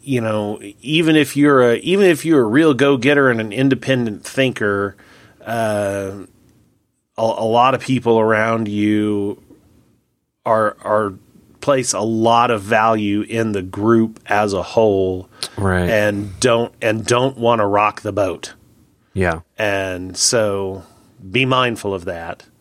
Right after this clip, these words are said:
Speaker 1: Um, yeah, it, it, it was, it was interesting.
Speaker 2: Some sensitivity training.
Speaker 1: Yeah, in a way.
Speaker 2: <laughs>
Speaker 1: In a way, or at least, or at least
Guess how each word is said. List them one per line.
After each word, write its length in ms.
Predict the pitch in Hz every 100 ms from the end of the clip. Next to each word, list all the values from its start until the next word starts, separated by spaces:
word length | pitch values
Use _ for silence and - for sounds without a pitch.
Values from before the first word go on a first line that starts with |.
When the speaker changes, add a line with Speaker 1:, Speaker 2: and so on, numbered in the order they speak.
| _ _ _ _ _ _ _ _ _ -
Speaker 1:
Um, 560 | 107 98 92 92 90 _ _ _ _ _ -
yeah, 240 | 120 104
it, 180 | 110 123
it, 240 | 143 175
it 40 | 208
was, 120 | 214
it 80 | 240
was 140 | 247
interesting. 600 | 180 165 113 - 87 80 _ _ _ _ _ _ _ _ _ _ _ _ -
Speaker 2:
Some 140 | 78
sensitivity 680 | - 98 90 - 104 98 87
training. 420 | - 90 85 82 _ - - - - -
Speaker 1:
Yeah, 540 | 175 - 208 214 214 190
in 160 | 190
a 60 | 165
way. 440 | 147 143 123 127 - -
Speaker 2:
<laughs> 840 | 127 - 110 - - - _ _ 143
Speaker 1:
In 140 | 143
a 40 |
way, 320 | 123 123 113 113
or 200 | 127 131
at 60 |
least, 340 | 143 139 135 -
or 140 | 135
at 80 | 131
least 420 | 143 135 - -